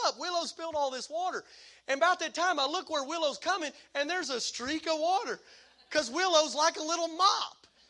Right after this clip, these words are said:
I mean, she's just mopping the floor for her mama. And I'm glad one day she's gonna grow up and actually help clean the house, right? But she was starting a little early. But you know what would be the biggest shame of my daughter's life?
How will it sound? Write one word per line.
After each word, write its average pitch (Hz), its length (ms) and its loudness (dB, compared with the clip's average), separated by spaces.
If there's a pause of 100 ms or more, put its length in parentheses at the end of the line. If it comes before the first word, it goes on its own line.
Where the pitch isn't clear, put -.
I 302 140 4
mean, 330 140 0
she's 330 260 -2
just 285 180 -6
mopping 311 360 0
the 294 100 -4
floor 330 320 2
for 277 200 -2
her 269 40 0
mama. 302 380 0 (240)
And 294 120 2
I'm 330 200 4
glad 302 360 4
one 302 200 0
day 269 180 2
she's 277 240 -6
gonna 262 160 -8
grow 254 240 0
up 247 120 -2
and 233 80 -2
actually 240 320 -2
help - 200 -4
clean 214 220 -6
the 185 100 -6
house, 185 320 -4
right? 160 160 -4 (400)
But 233 80 0
she 349 160 6
was 370 140 2
starting 320 320 4
a 302 40 -2
little 285 320 -2
early. 262 320 0 (380)
But 330 200 -4
you 339 40 -2
know 359 160 4
what 359 220 4
would 294 160 -2
be 330 240 0
the 233 160 -2
biggest 302 420 -4
shame 294 460 -2
of 240 120 -4
my 262 160 -2
daughter's 269 400 -2
life? 269 380 -6